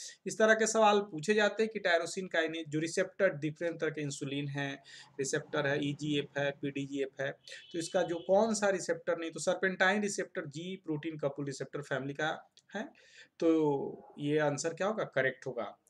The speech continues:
साथ ही साथ जूलॉजिकल टाइम स्केल को अरेंज करने के लिए आया था, डिफरेंट तरह के जूलॉजिकल टाइम स्केल में डिफरेंट तरह के ऑर्गेनिज्म इवॉल्व हुए हैं,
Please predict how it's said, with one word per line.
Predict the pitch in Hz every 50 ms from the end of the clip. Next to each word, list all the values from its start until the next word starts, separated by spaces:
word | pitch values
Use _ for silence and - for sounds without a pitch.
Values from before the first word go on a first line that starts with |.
| _ - - - - - - - _
साथ | - - 185 190 190
ही | 208
साथ | 202 214 220 220
जूलॉजिकल | - 185 185 190 185 - - 214 202
टाइम | 202 202 190 196 190 190
स्केल | 185 - - 196 185 185
को | 185 - 175
अरेंज | 151 156 160 165 185 160
करने | - 165 160 160 165
के | 156 170
लिए | 165 147 135
आया | 135 127 135 151
था, | 151 - 165 170
डिफरेंट | 151 139 131 - 160 156 156 151
तरह | 151 143 139
के | 143 143
जूलॉजिकल | 127 131 131 135 135 - - 151
टाइम | 143 - 139 135 139
स्केल | 131 - - - 151 147
में | 151 151 147
डिफरेंट | 139 127 - 147 139 131 -
तरह | 143 147
के | 135 - 135
ऑर्गेनिज्म | 123 123 123 123 127 135 135 131 123 120
इवॉल्व | 113 104 110 135 151 151 151 151
हुए | 165 175 175
हैं, | 170 170 180 208